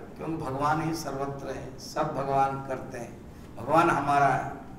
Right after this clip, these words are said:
हम भगवान के हैं, डर क्यों लगेगा? ऐसे बातें करते, करते, करते कहते, "तुम भगवान को देख रहे हो?"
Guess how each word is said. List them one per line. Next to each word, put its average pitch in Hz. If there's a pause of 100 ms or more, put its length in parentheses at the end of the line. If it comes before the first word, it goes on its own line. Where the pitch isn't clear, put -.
(480)
हम 175
भगवान 156
के 156
हैं, 135
डर 135
क्यों 160
लगेगा? 139 (460)
ऐसे 185
बातें 165
करते, -
करते, 160
करते 147
कहते, 160 (720)
"तुम -
भगवान 220
को 254
देख 202
रहे 262
हो?" -